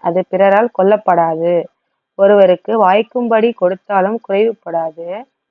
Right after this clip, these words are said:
மிக்க சிறப்பினை உடைய அரசராலும் கவர முடியாது. ஆதலால் ஒருவர் தம் குழந்தைகளுக்கு சேர்த்து வைக்க வேண்டிய செல்வம் கல்வியே ஆகும். மற்றவை செ-, மற்றவை செல்வம்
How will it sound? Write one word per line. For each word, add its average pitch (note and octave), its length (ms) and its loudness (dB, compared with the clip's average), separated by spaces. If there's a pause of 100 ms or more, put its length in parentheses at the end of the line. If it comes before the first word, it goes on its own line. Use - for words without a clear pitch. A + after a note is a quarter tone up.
(180)
மிக்க - 340 -4
சிறப்பினை G3+ 680 -4
உடைய F#3 300 2
அரசராலும் F3+ 760 -2
கவர G3 340 0
முடியாது. F3 680 -4 (500)
ஆதலால் F#3+ 580 2 (340)
ஒருவர் F#3+ 380 0
தம் G3 240 -2
குழந்தைகளுக்கு G#3 760 -2
சேர்த்து G3+ 500 -6
வைக்க F#3+ 380 -2
வேண்டிய E3+ 480 -6 (720)
செல்வம் G3+ 680 0
கல்வியே F#3 640 0 (140)
ஆகும். F3 460 0
மற்றவை G#3+ 640 -2
செ-, F3+ 260 -6
மற்றவை G3 540 -4 (240)
செல்வம் F#3+ 360 -2